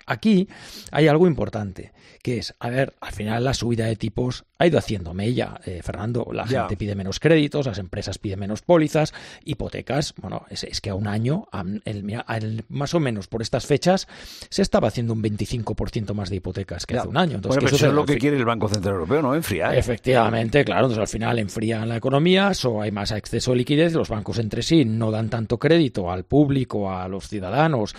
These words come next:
Speaker 1: a las familias, a las empresas o a los que se compran una vivienda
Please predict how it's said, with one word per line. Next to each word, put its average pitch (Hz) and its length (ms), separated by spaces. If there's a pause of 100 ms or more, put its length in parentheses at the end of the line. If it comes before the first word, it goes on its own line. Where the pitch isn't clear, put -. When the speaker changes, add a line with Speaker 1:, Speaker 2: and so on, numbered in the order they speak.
(200)
Speaker 1:
a - 80
las - 140
familias, 117 560
a 98 40
las 92 180
empresas 143 640 (240)
o 95 180
a 90 100
los - 160
que 98 80
se 90 100
compran 113 340
una 123 120
vivienda 190 540